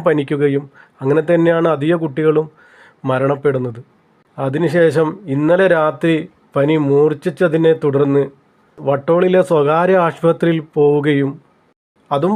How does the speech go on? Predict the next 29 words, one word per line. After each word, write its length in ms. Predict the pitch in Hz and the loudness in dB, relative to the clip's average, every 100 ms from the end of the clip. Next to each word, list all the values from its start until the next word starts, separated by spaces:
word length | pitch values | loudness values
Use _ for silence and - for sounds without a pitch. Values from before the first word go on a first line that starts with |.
| 196 | 2
പോരാതെ 400 | 190 185 185 185 165 | 2 4 2 0 0
തുടർന്ന് 320 | 156 175 185 160 | 0 0 0 2
കോഴിക്കോട്ടെ 520 | 156 160 180 175 180 175 | 2 0 -2 2 0 2
സ്വകാര്യ 420 | 160 156 170 185 185 | 0 2 2 2 0
ആശുപത്രിയിൽ 460 | - 175 175 175 165 | 0 -4 -2 0 0
എത്തിച്ചെങ്കിലും 580 | 156 160 170 160 160 165 156 _ _ _ _ _ _ _ _ _ _ - | 0 -2 -2 -2 -2 -2 -6 _ _ _ _ _ _ _ _ _ _ -10
കുട്ടിയുടെ 420 | 135 - 165 160 143 123 | -10 -2 0 2 0 -2
ജീവൻ 220 | 143 160 160 | -2 0 0
രക്ഷിക്കാനായിട്ടില്ല. 800 | - 143 147 139 127 123 117 110 - _ _ _ - | -2 -2 0 0 -2 -4 -10 -10 -16 _ _ _ -2
ഇലറ്റിൽ 360 | 143 165 190 202 185 131 | 0 0 0 0 -2 -4
ജി 100 | 151 180 196 | 0 2 2
എം 80 | 190 180 151 | 0 -2 0
എ 0 | 156 | 0
പി 80 | 175 170 | 0 -2
സ്കൂളിലെ 440 | - 170 160 156 143 - - 135 | 0 0 0 0 0 -4 -12 -8
അഞ്ചാം 320 | 131 135 156 165 | -4 0 0 0
ക്ലാസ് 260 | 156 143 139 | 0 0 -4
വിദ്യാർത്ഥിനിയാണ്. 760 | 123 110 135 135 151 139 113 107 _ _ _ _ _ - | -6 -2 -2 -2 -4 -6 -6 -10 _ _ _ _ _ -10
ഇപ്പോൾ 180 | 147 143 | -6 -4
ഈ 40 | 147 | -2
ന്യൂസിൽ 300 | 143 135 160 160 | -2 -2 -4 -2
കണ്ടതുപോലെ 560 | 156 147 156 165 160 156 165 | -2 0 0 2 2 2 0
തന്നെ 240 | 160 156 - _ _ - _ - | 0 -2 -4 _ _ -20 _ -4
ചെറിയ 200 | 131 143 147 | 0 0 0
കുട്ടികൾക്ക് 440 | 135 160 156 160 151 | 0 0 0 -2 0
പനി 200 | 143 151 | 2 2
വരുന്നു, 300 | 156 151 151 156 - | 2 0 -2 -4 -8
മൂന്ന് 180 | 143 143 | -2 2
ദിവസം 240 | 151 143 | 2 2